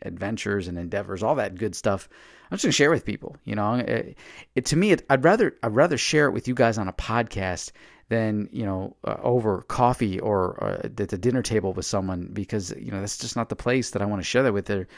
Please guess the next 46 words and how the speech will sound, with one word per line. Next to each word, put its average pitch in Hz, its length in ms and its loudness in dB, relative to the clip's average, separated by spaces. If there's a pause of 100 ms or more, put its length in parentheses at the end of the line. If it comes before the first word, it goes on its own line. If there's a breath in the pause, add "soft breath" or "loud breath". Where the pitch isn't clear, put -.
(280 loud breath)
or 110 180 2
to 98 120 -4
speak - 320 -2
on 120 160 4
someone, 113 680 0
uh, 107 220 -2
or 101 100 -2
speak - 300 -4
to 113 100 -4
someone, 113 420 -2 (180)
you 117 100 -4
know, 98 80 -4
small 123 260 4
talk, 107 340 2
you 113 80 -2
know, 101 280 -2 (520 loud breath)
uh, 92 360 -2
and, - 180 -8
and 110 240 -4
rarely, 135 560 8
rarely 131 300 6
do 120 120 4
I 113 60 6
find 120 240 4
my, 117 60 2
those, 107 260 0 (100)
myself 113 440 0
in 104 80 -4
those 101 120 -2
situations 117 560 0
anymore 101 300 -2
to 98 140 -10
do 98 80 -6
small 95 240 -6
talk, 101 240 -4
because - 400 -6 (420 loud breath)
I 107 80 2
am 123 160 2
so 131 240 4
embedded 101 420 2
and 95 140 -4
so 110 100 0
busy 98 300 -2
with 92 200 -6
my 95 100 -2
business 95 480 -4